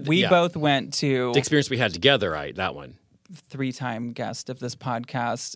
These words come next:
Speaker 2: uh,
Speaker 1: Rachel.
Speaker 2: Rachel R H Davis, uh, who we haven't talked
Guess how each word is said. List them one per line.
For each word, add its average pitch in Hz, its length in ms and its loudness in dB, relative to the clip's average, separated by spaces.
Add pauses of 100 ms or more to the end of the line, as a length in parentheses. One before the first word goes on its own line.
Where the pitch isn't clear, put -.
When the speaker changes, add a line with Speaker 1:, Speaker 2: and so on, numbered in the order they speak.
Speaker 2:
uh, 127 260 0
Speaker 1:
Rachel. 73 260 -10
Speaker 2:
Rachel 123 600 -2
R 131 160 2
H 120 240 -6
Davis, 123 560 -4 (400)
uh, 131 400 0 (320)
who 147 440 -2 (640)
we 170 140 0
haven't 427 320 -6
talked 175 260 2